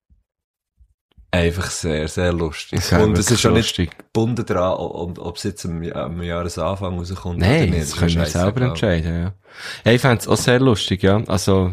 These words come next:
Speaker 2: nach wie vor eine, eine tolle Idee. Unser, unser Herrgöttli, äh, wie haben wir's genannt? Äh, weiss es nicht einmal mehr.
Speaker 1: Aszendiert? Nein, auch nicht, aber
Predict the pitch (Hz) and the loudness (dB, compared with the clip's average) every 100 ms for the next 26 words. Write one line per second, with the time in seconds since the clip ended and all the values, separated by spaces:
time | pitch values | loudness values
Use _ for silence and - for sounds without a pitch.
0 | 101 - 95 110 - - 107 104 101 95 | -4 -2 0 0 -4 -4 2 2 2 -2
1 | - 85 - 98 113 104 92 87 95 107 | -4 -6 -2 0 0 -2 0 2 2 2
2 | - - - - - 95 - 92 - 90 | -2 -16 -20 -14 -4 -2 0 -2 -2 -2
3 | 95 92 98 92 - 95 - 98 95 87 | -2 -2 0 0 2 -2 -2 0 2 2
4 | 87 87 98 123 - - 120 131 - _ | 2 2 2 0 -2 0 0 -2 -10 _
5 | - - - - - _ _ - 90 85 | -20 -20 -20 -20 -20 _ _ -4 2 2
6 | 82 80 - _ _ _ _ - - - | 2 0 -4 _ _ _ _ -20 -20 -20
7 | - - - - 78 92 107 113 - 104 | -20 -20 -16 0 2 2 2 0 0 0
8 | 101 104 92 - _ _ - 82 - 87 | 0 0 -2 -4 _ _ -14 -14 -12 -10
9 | 80 90 104 - 90 90 90 85 82 90 | -8 -8 -8 -8 -6 -4 -2 -4 -4 -6
10 | 85 80 76 | -6 -8 -8